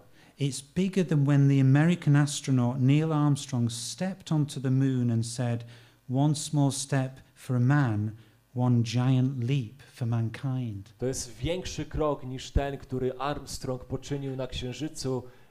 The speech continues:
Speaker 2: kiedy to powiedział: "To jest mały krok dla człowieka, ale wielki krok dla ludzkości".
Speaker 1: This is a giant leap for the church.
Speaker 2: Tutaj mamy gigantyczny krok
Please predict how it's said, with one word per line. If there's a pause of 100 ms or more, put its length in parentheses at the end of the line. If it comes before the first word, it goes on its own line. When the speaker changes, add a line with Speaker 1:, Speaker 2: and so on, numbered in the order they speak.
Speaker 2:
kiedy
to
powiedział:
"To
jest
mały
krok
dla
człowieka,
ale
wielki
krok
dla
ludzkości". (160)
Speaker 1:
This
is
a
giant
leap
for
the
church.
Speaker 2:
Tutaj
mamy
gigantyczny
krok